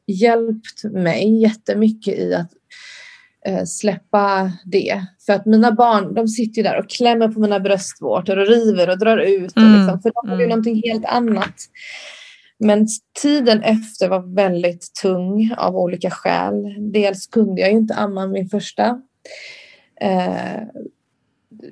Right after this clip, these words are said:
Speaker 1: jag blödde jättemycket, hade sår i flera månader. Eh,
Speaker 2: Mm.
Speaker 1: och han
Speaker 2: Fy.
Speaker 1: rasade i vikt. Ja.
Speaker 2: Mm.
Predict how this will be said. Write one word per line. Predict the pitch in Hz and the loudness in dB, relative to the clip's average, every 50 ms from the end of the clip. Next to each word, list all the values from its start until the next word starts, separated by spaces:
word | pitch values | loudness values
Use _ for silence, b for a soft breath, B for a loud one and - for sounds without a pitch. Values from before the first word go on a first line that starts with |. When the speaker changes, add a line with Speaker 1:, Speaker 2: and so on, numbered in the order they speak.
| - - _ | -20 -16 _
Speaker 1:
jag | - 214 202 196 175 | 0 2 4 4 4
blödde | 185 208 208 202 185 175 190 185 | 4 4 4 4 4 2 2 2
jättemycket, | 190 196 190 - - 208 190 190 190 185 190 _ - 208 196 185 180 180 185 | 2 0 0 -4 -6 -4 -2 -2 -2 -4 -6 _ -2 0 2 2 2 2 0
hade | 185 190 185 190 185 | 0 -2 -2 -2 -4
sår | - - - 214 196 190 190 185 185 185 180 180 180 185 - _ _ _ _ _ _ _ _ _ b b b b b b b b b b _ _ - | -4 -4 -2 -2 0 0 0 0 0 2 2 0 0 -2 -4 _ _ _ _ _ _ _ _ _ b b b b b b b b b b _ _ -6
i | 208 | -6
flera | 196 - 208 202 196 185 | -6 -2 0 2 2 2
månader. | 190 202 202 190 185 175 175 175 175 185 185 185 180 180 185 190 190 190 - _ _ - - - | 2 0 0 0 0 0 0 0 2 2 0 0 -2 -4 -6 -10 -14 -16 -20 _ _ -14 -10 -6
Eh, | - 190 202 196 | -2 0 2 2
Speaker 2:
Mm. | 196 170 143 - | 2 0 -2 -4
Speaker 1:
och | - 185 | -6 -4
han | 180 202 202 | -4 -4 -6
Speaker 2:
Fy. | - - 220 | -4 -2 0
Speaker 1:
rasade | 214 214 214 202 196 190 185 175 - - 202 190 185 | 2 2 2 2 0 -2 -2 -6 -6 -6 -8 -6 -8
i | 180 | -8
vikt. | 180 - - - - - - - - - - | -10 -10 -10 -10 -14 -20 -20 -20 -18 -14 -10
Ja. | 220 220 185 - - - - | -6 -6 -4 -4 -4 -2 0
Speaker 2:
Mm. | 247 226 214 190 | 0 2 2 0